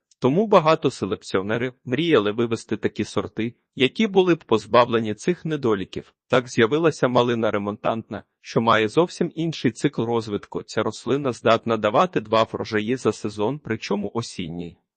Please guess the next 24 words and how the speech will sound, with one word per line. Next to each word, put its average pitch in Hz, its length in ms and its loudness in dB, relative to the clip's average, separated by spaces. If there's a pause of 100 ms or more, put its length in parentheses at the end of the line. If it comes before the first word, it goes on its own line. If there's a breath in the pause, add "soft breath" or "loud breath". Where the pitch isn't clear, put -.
(120)
Набагато 123 560 4
багатше 127 540 2
літнього 107 600 -6
обходять 185 480 0
стороною 110 560 -2
нову 107 260 -4
культуру 113 480 -2
малинні 120 440 -2
шкідники 110 720 -4
і 131 80 -2
багато 107 440 0
хвороб. 143 560 -6 (200)
Серед 190 420 2
кращих 117 520 2
сортів - 440 -2
цієї 147 460 -2
незвичайної 110 840 0
ягоди 127 400 0
діамантова. 104 680 -2 (240)
Опис 135 320 4
сорту 190 420 0
ремонтантної 120 800 0
малини 113 400 0
діамантова. 107 760 0